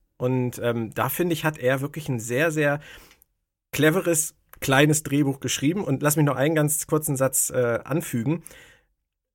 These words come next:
Vor allem, finde ich, hat diese Folge eine eigenständige Dramaturgie.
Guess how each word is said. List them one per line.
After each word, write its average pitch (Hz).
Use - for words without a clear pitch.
Vor -
allem, 202
finde 165
ich, 151
hat -
diese 208
Folge 131
eine 139
eigenständige 151
Dramaturgie. 131